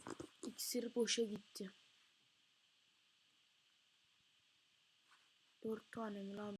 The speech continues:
Bir önce basmayı unutmuşuz ya. Şunu al. Şuradan iki tane bas. Beş bas.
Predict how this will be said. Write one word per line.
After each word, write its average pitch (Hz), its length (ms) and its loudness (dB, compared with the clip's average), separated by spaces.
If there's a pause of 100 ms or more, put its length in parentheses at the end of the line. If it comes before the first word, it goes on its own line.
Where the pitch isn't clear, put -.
Bir 208 180 0
önce 220 220 2
basmayı 220 440 4
unutmuşuz 202 680 -2
ya. 190 420 2 (1000)
Şunu 233 500 0
al. 226 80 0 (3000)
Şuradan 233 560 2
iki 226 220 -2
tane 233 360 2
bas. 226 440 0 (2750)
Beş 233 360 6
bas. - 540 0